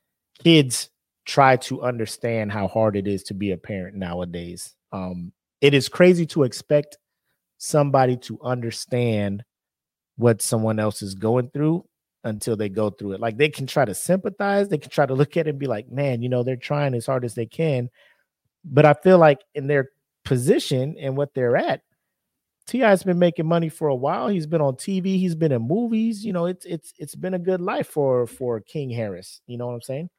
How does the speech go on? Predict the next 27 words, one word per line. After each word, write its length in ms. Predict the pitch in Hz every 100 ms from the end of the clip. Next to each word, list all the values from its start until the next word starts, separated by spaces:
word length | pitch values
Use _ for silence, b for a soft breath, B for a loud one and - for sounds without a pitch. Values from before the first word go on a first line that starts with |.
| _ _ _ _ _ _ _ _ _ _ _ _ _ _ _ _ _ _ _ _ -
It 100 | 131
looks 240 | 127 135 -
like 200 | 143 -
he 180 | 151 135
is 140 | 120
not 280 | 127 123 - _ _ -
needing 380 | 135 175 185 185
anything, 480 | 185 180 185 220
like, 180 | 160 127
he 80 | 131
doesn't 260 | 131 120 123
need 120 | 117
to 60 |
get 160 | 113 127
out 200 | 123 123
there 200 | 131 120
and 100 | 110
work 280 | 131 175 -
and 140 | 123
do 160 | 135 165
anything. 520 | 180 196 190 208 240
But, 240 | 147 104 _ _ _ _ _ _ _ _
um, 400 | - 131 131 123 117 _ _ _ _ _ _ _ _ _ _ _ _ _ _ _ _ -
I 100 | 151
think, 260 | 165 170 -
you 180 | 185 190
know 320 | 131 110 135